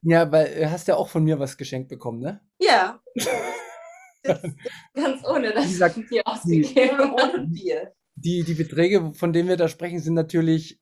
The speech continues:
Speaker 1: ich glaube, es waren null Komma null, also waren, glaube ich, zwei Cent oder drei Cent oder keine Ahnung.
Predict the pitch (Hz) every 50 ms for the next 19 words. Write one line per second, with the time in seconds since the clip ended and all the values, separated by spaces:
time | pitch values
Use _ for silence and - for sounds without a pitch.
0 | _ - 139 - - 131 127 135 123 123 123 127 127 127 131 135 - _ _ _
1 | _ _ _ _ 147 139 139 143 147 160 160 - 151 135 131 131 131 131 131 139
2 | 147 - 120 117 123 131 131 127 131 131 131 127 - - - 135 127 127 - -
3 | 151 156 - - 143 135 135 131 - - 131 139 135 - 175 185 208 156 139 131
4 | 131 127 - 156 135 127 - 131 143 165 185 214 - -